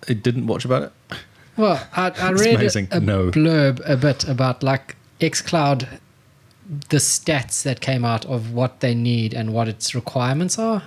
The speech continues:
Speaker 2: I think. I just read a quick article about that, but no.
Speaker 1: Oh, you're talking about the speed requirements and stuff, yeah.
Speaker 2: Yeah.
Speaker 1: Yeah, we talked about that last week. Um,
Speaker 2: Okay, that must be last week. But no, I did not.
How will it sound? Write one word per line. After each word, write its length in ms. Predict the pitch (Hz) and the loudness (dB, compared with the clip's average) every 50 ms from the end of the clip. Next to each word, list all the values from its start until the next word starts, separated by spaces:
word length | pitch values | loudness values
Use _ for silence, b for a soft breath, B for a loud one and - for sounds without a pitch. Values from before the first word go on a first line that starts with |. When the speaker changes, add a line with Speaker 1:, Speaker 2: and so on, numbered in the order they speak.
| - | -6
Speaker 2:
I 100 | - 175 | -6 -6
think. 360 | 147 - 208 202 - - - - - _ _ _ - - - _ _ _ _ _ _ _ _ _ _ _ _ _ _ _ _ _ _ _ _ _ - 339 262 | -4 -2 -4 -6 -6 -8 -14 -18 -20 _ _ _ -20 -20 -20 _ _ _ _ _ _ _ _ _ _ _ _ _ _ _ _ _ _ _ _ _ -20 -8 -6
I 80 | 123 110 | -4 -4
just 180 | 117 113 - | -4 -2 0
read 120 | - 123 117 | 0 0 0
a 40 | 117 | 0
quick 220 | - - 143 - | 0 -2 -2 0
article 360 | 151 135 127 127 120 - 139 | 0 0 0 0 -2 -2 -4
about 260 | 131 117 127 127 123 - | -2 0 0 -2 -2 0
that, 220 | 139 135 131 - B B B B B B B B | 0 -2 -2 -2 B B B B B B B B
but 200 | - 156 143 - | -4 -4 -2 0
no. 260 | 165 165 156 147 143 127 - - | 2 2 2 2 2 0 0 0
Speaker 1:
Oh, 60 | - 123 | 0 2
you're 100 | 120 113 | 2 2
talking 180 | - 123 107 | 2 2 2
about 120 | 104 101 90 | 2 0 0
the 60 | 95 | 0
speed 520 | - - - - 95 98 98 92 87 - | -2 -2 0 0 0 2 2 0 0 -2
requirements 440 | 87 87 - 98 90 85 82 82 85 | -6 -4 -4 -4 -4 -2 -4 -8 -10
and 60 | 85 | -8
stuff, 300 | - - - 90 92 - | -8 -6 -6 -6 -6 -6
yeah. 80 | - - | -4 -2
Speaker 2:
Yeah. 300 | 117 113 107 104 101 101 | 0 0 0 0 0 0
Speaker 1:
Yeah, 100 | 98 98 | 0 2
we 100 | 101 107 | 0 2
talked 180 | - 165 170 | 2 2 2
about 140 | - - 165 | 2 0 0
that 120 | 127 117 113 | 0 0 0
last 280 | 117 113 120 - - | 0 0 0 -2 -2
week. 260 | 92 90 - - - 165 | -4 -4 -4 -6 -6 -4
Um, 600 | 110 101 98 95 95 95 95 92 90 90 90 - - _ _ _ _ _ - | -2 0 2 2 2 2 0 0 -2 -4 -4 -8 -12 _ _ _ _ _ -4
Speaker 2:
Okay, 260 | 117 107 98 - 107 | -4 -4 -2 -4 -2
that 160 | 104 113 120 | 0 0 2
must 180 | 135 165 170 - | 2 2 2 2
be 100 | - 135 | 0 0
last 260 | 123 143 156 147 - | 2 2 0 0 -2
week. 200 | 104 95 95 - - b b b b b b b b b b b _ | -6 -8 -8 -10 -18 b b b b b b b b b b b _
But 140 | - 110 - | -8 -6 -2
no, 260 | 131 120 110 110 107 - - _ _ | -2 -2 -2 -2 -6 -8 -14 _ _
I 80 | 147 139 | -4 -2
did 140 | 143 147 | 0 2
not. 280 | 143 143 135 127 - - | 2 2 2 0 -4 -8